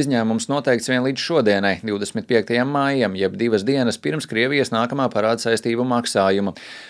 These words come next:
Vēl pagājušajā nedēļā A S V finanšu ministre Dženeta Jelena paziņoja, ka A S V visticamāk atcels izņēmumu, kas ļauj Maskavai savas ārvalstu parādsaistības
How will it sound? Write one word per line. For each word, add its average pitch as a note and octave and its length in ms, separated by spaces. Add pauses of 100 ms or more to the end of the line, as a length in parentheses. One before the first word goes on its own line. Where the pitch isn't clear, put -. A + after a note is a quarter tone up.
(140)
Vēl F3 120
pagājušajā E3 600
nedēļā C#3 420
A A#2 100
S A#2 80
V A2+ 100
finanšu A#2+ 360
ministre A#2+ 400
Dženeta A2 400
Jelena A#2+ 480
paziņoja, B2 540
ka B2+ 240
A A#2+ 80
S - 100
V A#2+ 160
visticamāk C#3 560
atcels B2 480
izņēmumu, A2+ 560
kas C3+ 220
ļauj A#2+ 240
Maskavai B2+ 460
savas A2+ 280
ārvalstu G#2 460
parādsaistības A#2+ 840